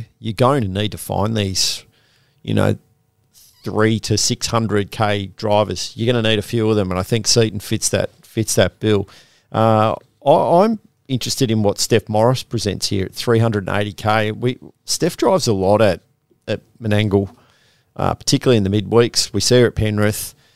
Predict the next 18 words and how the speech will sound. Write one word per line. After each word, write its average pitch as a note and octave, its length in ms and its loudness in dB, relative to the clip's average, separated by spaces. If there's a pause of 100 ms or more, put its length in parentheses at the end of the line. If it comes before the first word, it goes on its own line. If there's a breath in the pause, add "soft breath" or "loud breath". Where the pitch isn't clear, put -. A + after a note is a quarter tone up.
(340 soft breath)
and, G#2+ 680 0
um, G#2 380 2 (480)
<laughs> - 260 -4
I've, B2 400 2 (180)
I, A2 240 0
I, A#2 320 -2
I'm C3 100 0
always C3 280 4
having G#2 160 -2
a G2+ 80 -4
joke G#2 300 -2
with G2 80 -6
Steph - 280 -2
about G2+ 320 0
her, A2 200 2
her A#2 180 4
ability A2+ 440 2
to - 60 -12